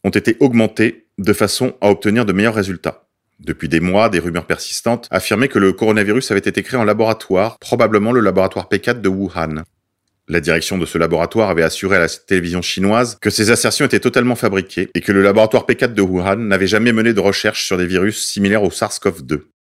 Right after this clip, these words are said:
Toujours selon Sorensen, ce sont les scientifiques chinois qui les premiers ont, ont publié les séquences qui ont rendu l'étude britannique et norvégienne possible.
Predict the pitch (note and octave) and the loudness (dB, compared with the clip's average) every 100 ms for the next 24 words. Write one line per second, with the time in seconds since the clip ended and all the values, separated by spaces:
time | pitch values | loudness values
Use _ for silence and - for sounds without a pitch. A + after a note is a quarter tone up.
0 | _ _ _ - F#2+ G2+ - F2 - E2 | _ _ _ 0 2 2 0 -2 -2 -2
1 | F#2+ - A#2 B2 A#2+ _ - - A#2+ G#2+ | -2 0 0 0 -6 _ -8 2 2 2
2 | D#3 D3 - D3 - B2+ B2 C#3+ A2+ G2+ | 0 0 -4 -2 0 4 4 2 0 -2
3 | - A2+ C3 A#2 F#2 G2 - B2+ C#3+ A#2+ | 0 0 2 0 0 -2 -2 2 4 4
4 | G#2+ - A#2 - G#2 G2 G2+ G2 F#2+ G#2+ | 0 -4 -4 -2 -2 0 2 0 0 -4
5 | F2 A2 B2 A#2 A2 F#2+ F2+ F2+ F#2+ D#2+ | -2 0 0 -2 -2 0 0 0 -2 -2
6 | G#2 G#2 F#2 - - C#2+ D2 | -2 -2 -6 -6 -8 -8 -8